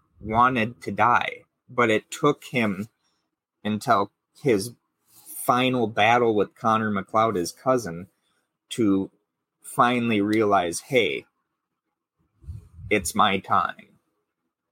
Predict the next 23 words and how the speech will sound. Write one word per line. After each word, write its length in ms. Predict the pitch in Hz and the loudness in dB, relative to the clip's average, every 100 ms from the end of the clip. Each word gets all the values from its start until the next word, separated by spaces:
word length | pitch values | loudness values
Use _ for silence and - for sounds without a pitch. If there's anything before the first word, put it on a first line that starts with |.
| _ _ _ _ - | _ _ _ _ -2
And 200 | 110 113 | 0 2
in 220 | 110 107 | 0 0
the 100 | 101 | 0
movie 360 | 117 127 113 | 0 2 2
Highlander, 760 | 104 131 143 131 104 95 101 - _ _ _ _ | 0 0 0 0 -2 2 0 0 _ _ _ _
they 320 | 104 104 98 | 0 4 4
eloquently 1000 | - 110 110 - 117 101 104 98 87 95 _ _ - _ _ | 2 2 2 2 0 0 0 2 2 0 _ _ -20 _ _
point 300 | 127 110 98 | 0 2 2
out 220 | 104 - | 0 0
that 240 | 92 90 - | 0 0 0
only 320 | 117 123 120 | 0 2 2
an 80 | 104 | 2
immortal 360 | 104 107 104 | 2 4 2
can 200 | 101 95 | 0 -4
get 200 | 90 82 | -4 -4
killed 480 | - 127 110 92 92 _ _ _ _ | -2 2 2 2 -2 _ _ _ _
by 140 | 98 92 | 0 2
getting 300 | 82 92 90 | 0 -2 -4
their 120 | 92 | -4
head 260 | 123 117 | -4 -4
chopped 380 | 101 76 - - | -4 -4 -4 -6
off. 340 | - - - _ _ _ _ _ _ _ | -8 -8 -10 _ _ _ _ _ _ _
So, 600 | - - 131 113 113 110 | -8 0 4 4 4 2